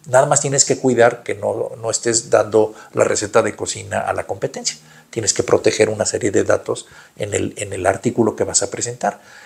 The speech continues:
Pero esto, esto es totalmente curricular y la gente puede decir que presentó en un congreso, en un foro, en una convención. Vamos a hablar entonces ahora de la parte interna únicamente. El tip de qué pasa cuando vamos a presentar de manera interna.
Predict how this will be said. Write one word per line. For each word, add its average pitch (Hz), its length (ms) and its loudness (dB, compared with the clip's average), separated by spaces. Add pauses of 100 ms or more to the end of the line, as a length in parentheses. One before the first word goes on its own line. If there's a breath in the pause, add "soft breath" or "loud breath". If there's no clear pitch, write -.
(300 loud breath)
Pero 139 160 4
esto, 151 140 4
esto - 240 4
es 170 80 2
totalmente 139 560 0
curricular 104 640 0
y 233 80 -4
la - 100 0
gente 135 240 -2
puede 123 440 0
decir 131 340 0
que 160 80 -6
presentó 101 400 -6
en 92 80 -6
un 98 80 -16
congreso, 147 500 -4
en 131 60 -8
un 113 100 -8
foro, 110 320 0
en 104 120 -6
una 101 180 -12
convención. 107 500 -2 (1400 loud breath)
Vamos 202 280 4
a - 20 4
hablar 165 180 2
entonces 147 400 -2
ahora 139 240 2
de 107 120 0
la 95 180 -4
parte 110 280 2
interna 110 480 0
únicamente. - 580 -18 (440)
El - 120 -12
tip - 360 4 (380 soft breath)
de - 240 -4 (140)
qué 180 100 8
pasa 165 400 2
cuando 104 240 2
vamos 113 240 4
a 127 80 -2
presentar 123 480 0
de 120 80 -6
manera 82 320 -14
interna. - 400 -12